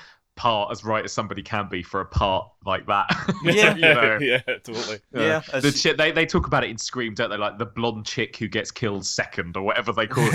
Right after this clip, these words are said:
Speaker 2: <laughs>
Speaker 1: Like, you know, like, kind of absolute, like, a th-, a paper-thin archetype character, basically, who is punished for being kind of sexually p-,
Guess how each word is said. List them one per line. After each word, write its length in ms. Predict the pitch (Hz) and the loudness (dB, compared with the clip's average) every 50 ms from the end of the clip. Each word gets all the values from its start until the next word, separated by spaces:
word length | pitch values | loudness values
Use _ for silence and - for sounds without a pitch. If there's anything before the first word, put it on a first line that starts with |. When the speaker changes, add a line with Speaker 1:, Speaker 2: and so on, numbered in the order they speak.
| 165 - | 2 2
Speaker 2:
<laughs> 100 | 165 147 | 2 2
Speaker 1:
Like, 180 | 127 120 113 113 | 2 2 4 2
you 100 | 139 139 | 2 2
know, 100 | 135 127 123 123 127 | 2 0 0 0 0
like, 220 | 127 123 120 - - - _ _ _ | 0 -2 -2 -2 -6 -12 _ _ _
kind 200 | - 123 131 127 | 0 2 2 2
of 140 | 127 117 135 - | 0 -2 -2 -2
absolute, 580 | 131 127 - - - - - 120 120 113 113 - | -2 -2 -2 -4 -10 -10 -6 -4 -4 -4 -4 -2
like, 340 | 120 110 104 98 104 - - - | -2 -2 -2 -4 -6 -12 -10 -8
a 100 | 113 101 | -6 -6
th-, 480 | - - - - _ _ _ - 156 - | -6 -8 -14 -20 _ _ _ -10 -8 -8
a 60 | 127 | -6
paper-thin 840 | - - - 147 123 113 - - 120 110 - - 123 110 98 101 | -6 -4 -2 -2 -2 -2 -2 -4 -4 -4 -2 -2 0 0 0 0
archetype 680 | - 107 107 104 104 - 101 - - 101 92 92 - - | 2 2 2 2 0 -4 -8 -4 -2 0 -2 -2 -2 -4
character, 480 | - 110 95 95 92 82 82 - 90 78 | -2 0 0 0 0 -2 -4 -8 -8 -6
basically, 580 | - 85 82 - - - - - - 78 80 87 | -4 -6 -6 -6 -10 -14 -12 -8 -6 -4 -4 -2
who 100 | 82 80 | -2 -2
is 100 | 82 - | -2 0
punished 420 | - - - 92 85 82 - - - | 2 2 4 4 2 0 -4 -4 -6
for 80 | 95 | -4
being 240 | 82 - 85 80 78 | -2 -2 -2 -2 -2
kind 180 | - - 82 78 | -2 -2 -2 -2
of 80 | 78 - | -2 -4
sexually 400 | - - - - - - 85 - | -4 -6 -4 -4 -6 -6 -6 -8
p-, 120 | - - | -8 -12